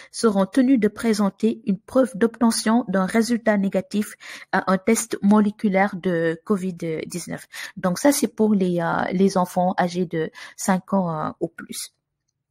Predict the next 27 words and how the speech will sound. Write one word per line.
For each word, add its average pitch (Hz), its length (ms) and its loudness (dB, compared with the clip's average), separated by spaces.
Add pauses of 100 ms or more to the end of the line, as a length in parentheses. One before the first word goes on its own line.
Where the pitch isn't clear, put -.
(1080)
Toute 359 200 2
personne 294 460 4
entrant 240 400 4
au 196 100 4
Canada 202 540 2
doit 190 200 -2
suivre 226 380 -2
les 180 220 0
exigences 220 520 -2
d'isolement 226 800 4
ou 208 100 -2
de 180 160 -2
quarantaine 247 760 0
obligatoire. 202 760 -2
Il 196 100 -4
faut - 180 -4
se 247 180 -2
mettre, 202 340 -2
euh, 185 100 0
en, 170 1000 -4
en 170 260 -6
isolement 196 520 0
ou 170 100 -2
quarantaine, 190 580 -2
ça - 160 -4
c'est - 160 -6
obligatoire. 180 640 -2